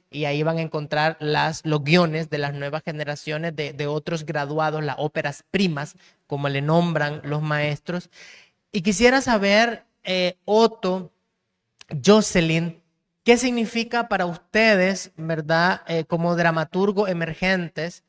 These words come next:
ver-, em, hacer teatro escrito?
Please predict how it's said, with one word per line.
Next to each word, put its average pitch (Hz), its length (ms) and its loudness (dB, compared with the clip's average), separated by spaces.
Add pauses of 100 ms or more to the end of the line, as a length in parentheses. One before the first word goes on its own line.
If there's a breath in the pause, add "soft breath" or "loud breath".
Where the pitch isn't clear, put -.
(240)
ver-, 143 260 -6
em, 151 840 -2 (540)
hacer 190 580 0 (760)
teatro 165 540 0
escrito? - 840 -4